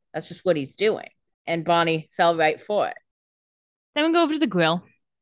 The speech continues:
Speaker 2: Damon approaches Matt with Elena, and he says, "Don't you ever take a night off?" Matt says,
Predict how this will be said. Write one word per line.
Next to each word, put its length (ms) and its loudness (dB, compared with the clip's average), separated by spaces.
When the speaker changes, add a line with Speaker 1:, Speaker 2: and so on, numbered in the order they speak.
Speaker 2:
Damon 280 2
approaches 460 -2
Matt 300 -2
with 140 -10
Elena, 520 -8
and 140 -4
he 100 0
says, 180 -8
"Don't 180 -2
you 100 -2
ever 120 -2
take 160 -6
a 60 -2
night 260 0
off?" 320 -4
Matt 260 -2
says, 360 -2